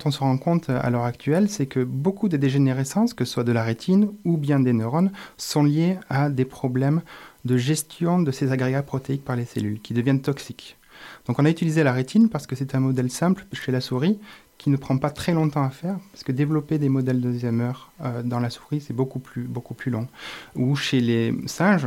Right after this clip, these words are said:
on a, on a eu la chance d'avoir accès à deux singes rhésus qui, qui avaient, euh, une maladie génétique. Donc on pouvait, euh, essayer de traiter ces, les,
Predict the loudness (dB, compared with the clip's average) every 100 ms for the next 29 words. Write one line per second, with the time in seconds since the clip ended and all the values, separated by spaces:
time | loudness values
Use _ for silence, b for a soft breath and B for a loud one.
0 | 0 -2 -2 -2 -2 -2 0 0 0 -2
1 | 0 2 2 0 -2 -4 -2 -2 -2 -4
2 | 0 0 0 0 0 0 0 0 -2 -6
3 | -6 -2 0 -2 -4 -2 -2 0 0 -2
4 | B B -10 -6 -6 -4 0 2 4 2
5 | 2 2 2 0 -10 -14 -20 _ -20 -8
6 | -4 -2 -2 -2 0 0 -2 -4 -6 -8
7 | -6 -4 -2 0 -2 -6 -6 -6 -6 -8
8 | -6 -8 -8 -10 -10 -10 -10